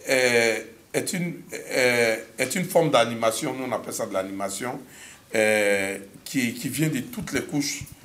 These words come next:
euh, ethniques de la Côte d'Ivoire. C'est, c'est, c'est, ça se fait à partir de, d'un tam-tam solo qui vient du nord, de la tam-, du tam-tam basse qui vient de, de l'ouest de la Côte d'Ivoire et du grelot qui vient de l'est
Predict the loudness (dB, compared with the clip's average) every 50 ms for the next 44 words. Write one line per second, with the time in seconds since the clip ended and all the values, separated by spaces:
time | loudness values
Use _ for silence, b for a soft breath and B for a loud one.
0 | B B B -16 -6 -2 0 0 2 0 0 -2 -4 -8 -14 -20 -20 _ _ _
1 | -2 -2 -2 -2 -2 -4 -4 -4 -4 -2 0 0 0 0 0 -4 -6 -6 -8 -8
2 | -4 -4 -4 -4 -4 -6 -12 B B B B B B B -10 -6 -4 -2 0 2
3 | 2 2 2 2 0 0 -2 -2 -2 -2 -4 -4 -6 -6 -8 -6 -2 0 0 0
4 | 0 0 -2 -4 -4 -4 -4 -4 -4 -4 0 4 4 4 4 4 2 0 0 -2
5 | -8 -6 -4 -4 -4 -4 -6 -6 -10 -18 B B B B B -4 -4 -2 2 0
6 | 0 0 4 2 2 2 2 -2 -4 -4 -2 -2 -2 -4 -4 -6 -12 B B B
7 | B B -18 -10 -8 -4 -2 -2 -2 -2 -4 -6 -2 0 2 2 2 2 0 -6
8 | -14 B B B B B B B -14 -10 -4 -2 0 0 2 2 2 0 0 -2
9 | -6 -6 -8 -8 -8 -6 -6 -6 0 0 0 0 4 2 2 2 2 -2 2 4
10 | 4 4 4 2 0 0 -4 B B B B B -12 -6 -6 -6 -4 -2 0 0
11 | 2 2 0 0 -2 -4 -6 -8 -4 -2 0 0 0 0 -4 -2 0 2 2 2
12 | 2 0 -2 -2 -2 -2 -2 -6 -6 -6 -8 -6 -2 0 2 2 2 0 -6 B
13 | B B B B B B -4 -2 0 0 2 0 0 0 -2 -4 -8 -10 -10 -8
14 | -8 -6 -4 -4 -2 0 0 0 0 -2 -4 -6 -4 -4 -4 -4 -4 -2 2 2
15 | 2 2 0 -4 -6 -10